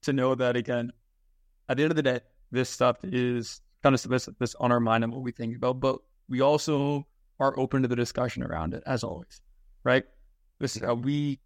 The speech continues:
kind of see it, uh, at least explain a little bit more. There's obviously, we could go on for hours about the, some of the nuance, the details of some of these things. So the discussion and the room for discussion should and always is open.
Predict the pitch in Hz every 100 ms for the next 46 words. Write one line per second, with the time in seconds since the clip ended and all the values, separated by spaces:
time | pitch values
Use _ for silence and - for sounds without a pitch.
0 | - - 160 147 - 214 214 214 _ _
1 | _ _ - 120 120 117 - 131 123 135
2 | - 123 - 127 123 123 123 113 120 139
3 | 123 110 127 127 - 127 123 127 120 110
4 | - - 123 120 123 - - - 113 110
5 | - - 131 113 117 113 113 - 113 120
6 | 110 113 - - 117 107 92 - - -
7 | - _ _ - - - _ - 127 120
8 | - 131 - 131 120 120 120 117 120 -
9 | 123 113 123 117 - 131 117 113 127 120
10 | 110 120 135 127 -